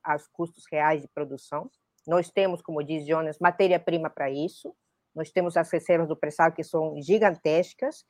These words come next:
e que poderiam perfeitamente ser o suficiente para produzir todos os derivados do petróleo que o Brasil precisaria para o consumo interno.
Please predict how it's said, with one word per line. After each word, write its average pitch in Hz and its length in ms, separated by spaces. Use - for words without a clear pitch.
e 262 140
que 254 120
poderiam 220 460
perfeitamente 214 1040
ser 202 240
o 196 100
suficiente 208 800
para 196 240
produzir 185 420
todos 226 320
os 196 100
derivados 170 460
do 180 80
petróleo 165 640
que 196 100
o 190 80
Brasil 175 420
precisaria 170 520
para 165 140
o 165 40
consumo 170 420
interno. 139 500